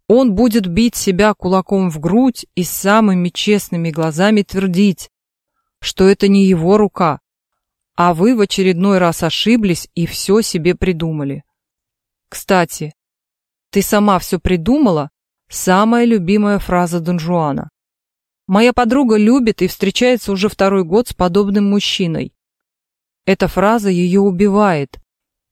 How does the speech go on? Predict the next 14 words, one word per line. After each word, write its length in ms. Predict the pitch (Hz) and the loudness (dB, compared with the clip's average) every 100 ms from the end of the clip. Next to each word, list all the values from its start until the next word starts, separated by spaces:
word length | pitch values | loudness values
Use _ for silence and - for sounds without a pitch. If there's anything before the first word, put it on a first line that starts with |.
| - | -2
но 180 | 190 | 2
она 180 | 202 185 | 2 2
слышит 540 | - - 180 214 247 214 | -2 -2 -2 -2 -2 -4
ее 160 | 185 | -4
почти 400 | - 151 - - | -4 -6 -8 -10
каждый 540 | - 165 165 160 180 190 | -8 -2 0 0 0 0
день. 360 | 156 151 143 - _ _ _ _ _ _ _ _ _ _ _ _ _ _ _ _ _ _ | -2 -6 -6 -12 _ _ _ _ _ _ _ _ _ _ _ _ _ _ _ _ _ _
«Юля, 580 | 175 165 202 202 170 151 - _ _ - | -6 0 2 4 2 -2 -10 _ _ -14
что 340 | - - 226 | -12 -2 2
он 160 | 254 247 | 4 4
меня 180 | 254 | 2
за 200 | 240 254 | 2 0
дуру 320 | 226 247 185 170 | 0 -2 -2 -2
держит?» — 520 | 165 160 143 156 | -2 -2 -4 -10